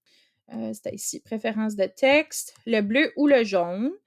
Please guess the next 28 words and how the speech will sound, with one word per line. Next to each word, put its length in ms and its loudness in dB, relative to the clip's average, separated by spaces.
selon 320 0
ta 120 0
préférence, 680 0
ben, 140 -2
ces 180 0
deux 220 -2
couleurs-là, 580 0
c'est 140 -10
les 120 -2
meilleures 760 -4
pour, 360 -4
euh, 260 -2
la 120 2
lecture. 320 -2
Puis, 360 2
je 60 4
vous 240 2
suggère 760 2
d'augmenter 880 0
l'espacement. 880 -2
Ça 180 -12
va 240 -4
favoriser 520 0
comme 240 -4
la 160 -2
lecture 440 -4
par 160 -8
syllabe. 420 -2